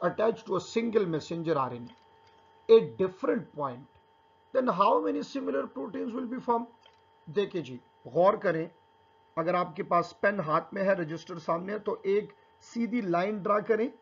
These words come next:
और इसको consider करें एक messenger आरएनए, ठीक है ना? अब इस मैसेंजर आरएनए पे न्यूक्लियोटाइड सीक्वेंस ड्रा करें, एडेनिन, गुआनिन, साइटोसिन, यूरासिल, गुआनिन, गुआनिन, यूरासिल, साइटोसिन, साइटोसिन, एडेनिन, यूरासिल,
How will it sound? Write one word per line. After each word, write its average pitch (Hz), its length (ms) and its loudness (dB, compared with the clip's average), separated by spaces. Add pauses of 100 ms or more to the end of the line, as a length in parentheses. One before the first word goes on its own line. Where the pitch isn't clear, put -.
(680)
और 185 400 2
इसको - 340 -4
consider 190 560 2
करें 240 240 2
एक 220 300 -2
messenger 175 680 -4
आरएनए, 135 420 -2 (560)
ठीक 190 160 -6
है 196 80 0
ना? 233 160 -4 (720)
अब 269 160 4
इस 262 220 -10
मैसेंजर 254 600 -2
आरएनए 220 360 6
पे 233 180 -2
न्यूक्लियोटाइड 175 720 -2
सीक्वेंस 214 720 -4
ड्रा 135 180 -4
करें, 120 280 -10 (720)
एडेनिन, 170 680 0
गुआनिन, 160 640 2
साइटोसिन, 156 840 -4
यूरासिल, 151 600 0 (560)
गुआनिन, 170 640 0
गुआनिन, 156 560 2
यूरासिल, 151 580 -2
साइटोसिन, 156 640 -6
साइटोसिन, 151 640 -4
एडेनिन, 151 560 -2
यूरासिल, 147 520 0